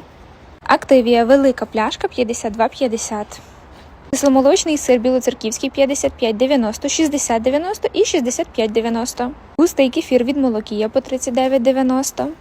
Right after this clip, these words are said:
Пельмені новинка і зі знижкою сімдесят один дев'яносто.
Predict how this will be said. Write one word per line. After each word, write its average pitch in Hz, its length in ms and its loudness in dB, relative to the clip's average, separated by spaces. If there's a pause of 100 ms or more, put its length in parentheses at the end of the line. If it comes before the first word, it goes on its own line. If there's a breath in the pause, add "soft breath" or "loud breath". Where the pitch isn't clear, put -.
(160)
Пельмені 262 520 4
новинка 269 520 2
і 262 220 0
зі 269 140 -2
знижкою 233 440 -2
сімдесят 233 500 -4
один 240 240 0
дев'яносто. 226 720 -2